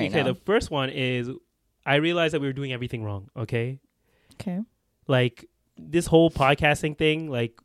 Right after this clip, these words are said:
Speaker 2: we could literally just went on live from the beginning and just made money that way.
Speaker 1: I
Speaker 2: And
Speaker 1: know
Speaker 2: just
Speaker 1: where
Speaker 2: had,
Speaker 1: you're
Speaker 2: like,
Speaker 1: going with this. <laughs>
Speaker 2: I'm t-, you know, I was thinking about this. Why didn't we just start a podcast on TikTok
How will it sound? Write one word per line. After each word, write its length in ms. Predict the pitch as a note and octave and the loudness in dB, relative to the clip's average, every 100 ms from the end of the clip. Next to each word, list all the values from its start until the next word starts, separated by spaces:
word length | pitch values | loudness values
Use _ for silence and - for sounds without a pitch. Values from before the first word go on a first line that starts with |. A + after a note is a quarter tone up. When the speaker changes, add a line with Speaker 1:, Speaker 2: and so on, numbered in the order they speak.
| _ - | _ -8
Speaker 2:
we 100 | C#3+ | -4
could 180 | - G#3 | -2 0
literally 300 | B2+ C3 C3 | 2 2 0
just 160 | B2+ | -2
went 160 | B2+ B2 | -2 -4
on 200 | A#2+ A2 | -4 -4
live 320 | G#2 A2 C3 | -4 -4 -6
from 160 | - C#3 | -8 -10
the 60 | B2+ | -6
beginning 400 | C3+ D3 F3 F#3+ _ _ _ _ _ _ | -4 -4 -8 -12 _ _ _ _ _ _
and 80 | C#3+ | -6
just 80 | D3+ | 0
made 100 | E3+ | 2
money 220 | E3 E3 | 4 4
that 200 | D#3 E3+ | 6 4
way. 300 | C3+ A2+ A2+ C3+ - - - _ _ _ _ _ _ _ | 4 -2 -4 -14 -20 -20 -20 _ _ _ _ _ _ _
Speaker 1:
I 60 | F3+ | 0
Speaker 2:
And 60 | D#3+ | 4
Speaker 1:
know 60 | |
Speaker 2:
just 100 | E3+ | 4
Speaker 1:
where 80 | E3 | 6
Speaker 2:
had, 80 | F3 | 6
Speaker 1:
you're 40 | F3 | 6
Speaker 2:
like, 120 | E3 | 4
Speaker 1:
going 80 | E3 | 2
with 120 | F#3 | -4
this. 200 | G3 A3 - | -4 -2 -2
<laughs> 120 | D#4+ A3+ | -2 2
Speaker 2:
I'm 160 | E3+ | 2
t-, 260 | F#3+ - G2 _ _ | 2 -4 -8 _ _
you 140 | E3+ F3 | -6 0
know, 140 | F3+ | 2
I 80 | G3 | 2
was 100 | E3 | 2
thinking 160 | G#3 G#3 | 0 0
about 200 | D3 B2+ | 0 0
this. 280 | A#2+ B2+ - _ | -4 -8 -14 _
Why 200 | D3 F3 | 2 2
didn't 140 | B3+ A3 | 2 0
we 120 | G3+ | 0
just 540 | F3 D3+ D3+ - - _ _ _ _ _ | 4 4 4 -4 -20 _ _ _ _ _
start 260 | - C#3+ D3+ | -2 0 2
a 60 | |
podcast 500 | E3 D#3 D#3 D3+ D#3+ - | 2 2 4 2 0 -2
on 180 | C#3+ C3+ | -2 0
TikTok 520 | D#3+ D#3 B2+ A#2+ | -2 0 -2 -2